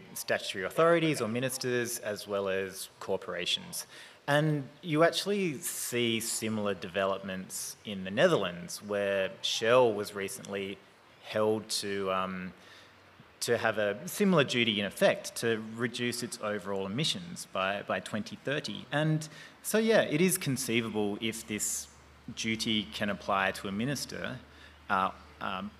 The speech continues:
in part on the basis that they control whether or not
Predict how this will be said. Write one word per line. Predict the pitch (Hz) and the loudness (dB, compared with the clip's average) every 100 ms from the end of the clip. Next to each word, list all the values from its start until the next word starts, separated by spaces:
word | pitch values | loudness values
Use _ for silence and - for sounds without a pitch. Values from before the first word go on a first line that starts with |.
| - | -4
in | 135 | -4
part | - 110 117 120 110 | 0 6 8 8 4
on | |
the | 107 | -2
basis | 92 92 95 107 - | 0 -2 -2 -6 -4
that | 104 92 | -4 0
they | 95 | -2
control | 92 - 104 - 110 107 104 | -2 -4 -4 0 2 4 2
whether | 98 98 98 | 0 0 -2
or | 95 | 0
not | 95 95 | 0 -2